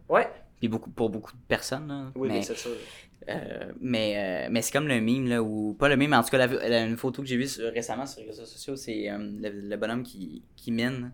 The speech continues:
Speaker 2: tu sais, qui mine, qui mine, qui mine,
Speaker 1: Ouais.
Speaker 2: qui est une autre personne. Puis tu le vois, là, juste, s'il, il a miné comme deux,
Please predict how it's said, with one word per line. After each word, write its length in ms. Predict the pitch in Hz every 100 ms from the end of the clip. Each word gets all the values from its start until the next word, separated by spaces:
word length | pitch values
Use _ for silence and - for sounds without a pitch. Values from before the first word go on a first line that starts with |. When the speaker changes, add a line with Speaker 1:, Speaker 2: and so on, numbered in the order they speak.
| -
Speaker 2:
tu 80 | 123
sais, 60 | 143
qui 160 | -
mine, 160 | 117 123
qui 160 | - 113
mine, 180 | 120
qui 100 | 120
mine, 80 | -
Speaker 1:
Ouais. 140 | 185 143
Speaker 2:
qui 120 | -
est 40 | 107
une 80 |
autre 120 | 113 117
personne. 460 | 107 - 131 143 - - - - -
Puis 80 | 123
tu 160 | -
le 60 | 127
vois, 180 | 139 165
là, 180 | 151 147
juste, 480 | 123 165 - - - _
s'il, 360 | - - 127 123
il 180 | 80 110
a 120 | 110
miné 300 | 113 117 127
comme 220 | 123 113
deux, 120 | 117